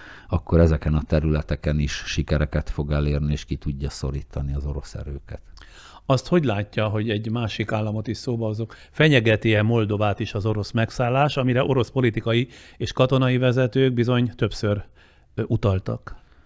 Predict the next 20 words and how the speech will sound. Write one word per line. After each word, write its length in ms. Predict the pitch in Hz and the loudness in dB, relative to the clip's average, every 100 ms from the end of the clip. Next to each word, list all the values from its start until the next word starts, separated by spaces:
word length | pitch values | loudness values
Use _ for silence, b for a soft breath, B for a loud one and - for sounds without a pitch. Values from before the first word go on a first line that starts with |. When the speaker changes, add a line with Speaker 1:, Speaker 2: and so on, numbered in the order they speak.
| b | b
Speaker 1:
Ahhoz 320 | - 78 82 76 | -2 0 2 2
még 200 | 78 78 | 2 4
meg 200 | 85 - | 2 2
kellene 380 | 80 73 73 | 0 0 0
szerezni 560 | 76 - 78 73 71 73 | -2 -2 0 0 0 0
Odesszát, 800 | 76 82 87 - - 92 92 98 | 0 0 0 -2 -4 0 2 0
az 240 | 80 73 | -2 -2
iszonyú, 540 | 80 - 82 76 78 71 | -4 -2 0 2 0 -2
ö, 420 | - 76 73 71 71 71 | -4 -2 0 -2 -4 -8
katonai 680 | - 80 - 78 76 73 67 - | -10 -8 -4 -2 -2 -4 -6 -12
erőeszközt 1000 | - 80 80 76 78 - - - 80 - | -4 0 2 2 0 -4 -4 -4 -4 -2
igényelne, 800 | 85 85 87 90 90 92 104 117 B B B B | -2 0 2 2 2 2 2 0 B B B B
onnan 380 | 101 104 92 85 | 4 6 8 6
lehetne 400 | 78 76 82 73 | 4 2 0 -2
tovább 460 | - 78 76 71 73 | 0 0 0 0 0
haladni 540 | - 76 73 69 71 | -2 0 -2 -2 -4
itt 220 | 67 - | -6 -8
a 120 | - 73 | -10 -10
transznisztriai 1000 | - 80 85 90 - 95 - 101 90 85 | -6 0 0 0 0 0 0 0 2 0
területekre, 880 | - 87 80 80 - 80 - 80 76 | 0 -2 0 -2 -2 -6 -4 -4 -4